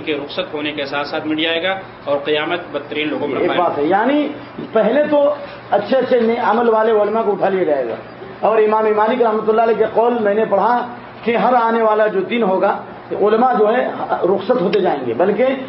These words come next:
Speaker 2: یہ قول حضرت عبداللہ بن مسعود سے بھی ہے، "لیس عام الا والذی بعدہ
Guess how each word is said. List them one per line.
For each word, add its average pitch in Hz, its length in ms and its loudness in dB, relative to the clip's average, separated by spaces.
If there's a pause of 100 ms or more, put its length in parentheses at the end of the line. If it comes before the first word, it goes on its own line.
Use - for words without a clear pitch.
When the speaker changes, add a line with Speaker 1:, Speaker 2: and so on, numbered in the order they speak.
(100)
Speaker 2:
یہ 196 180 2
قول 208 160 2
حضرت 208 360 2
عبداللہ 214 220 2
بن 214 160 2
مسعود 196 320 -2
سے 214 80 2
بھی 170 120 4
ہے، 127 80 -4 (280)
"لیس 214 240 2
عام 220 300 2 (100)
الا 214 240 2
والذی 208 360 2
بعدہ 214 260 2